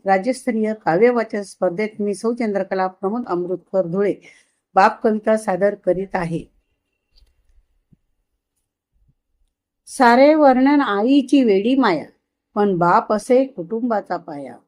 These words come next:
बाप हर प्रकारे कष्ट करतो, मुलांकरिता छत्रछाया धरतो, ढाल बनवून उभा राहतो दिनरात, हिम्मत नाही कोणाची येण्याची घरात. बापाची माया अपरंपार,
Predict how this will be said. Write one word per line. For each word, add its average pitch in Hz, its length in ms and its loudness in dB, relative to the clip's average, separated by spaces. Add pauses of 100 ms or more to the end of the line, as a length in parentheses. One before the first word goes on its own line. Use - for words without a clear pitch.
(460)
बाप 180 440 -4
हर 220 160 0
प्रकारे 214 480 -6 (100)
कष्ट 208 260 -4
करतो, 214 580 -6 (320)
मुलांकरिता 233 960 0 (1700)
छत्रछाया 254 680 4
धरतो, 170 440 -2 (280)
ढाल 196 300 6
बनवून 233 500 4
उभा 220 360 4
राहतो 220 460 0
दिनरात, 185 520 0 (420)
हिम्मत 247 440 4
नाही 277 160 8
कोणाची 226 480 0
येण्याची 202 560 0
घरात. 190 260 -4 (460)
बापाची 196 580 -2
माया 220 360 0 (120)
अपरंपार, 208 840 2